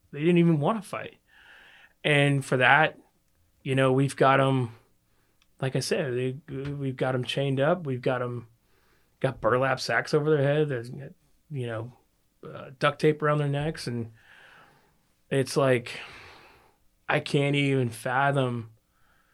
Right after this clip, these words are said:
myself getting put into a position like that. I enjoy, you, you've, I was fortunate enough to be raised and, and born in, in this country,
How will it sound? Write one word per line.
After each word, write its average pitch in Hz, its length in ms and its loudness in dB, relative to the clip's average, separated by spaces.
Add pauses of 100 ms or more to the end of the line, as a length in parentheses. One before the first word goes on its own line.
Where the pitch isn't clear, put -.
(460)
myself 135 600 0
getting 120 260 -4
put 120 220 -2
into 123 260 -2
a 120 60 -2
position 120 480 -6
like 117 180 -10
that. 117 240 -6
I 123 40 -4
enjoy, 131 600 2 (1300)
you, 151 380 -2
you've, 131 360 -6 (720)
I - 80 -4
was 120 160 -2
fortunate 151 640 4
enough 120 280 -2
to 135 100 -8
be 120 540 -6 (340)
raised 135 500 6
and, 120 240 0
and 120 160 -2
born 160 360 6
in, 131 240 0
in 123 320 -4
this 127 140 -2
country, 117 540 -4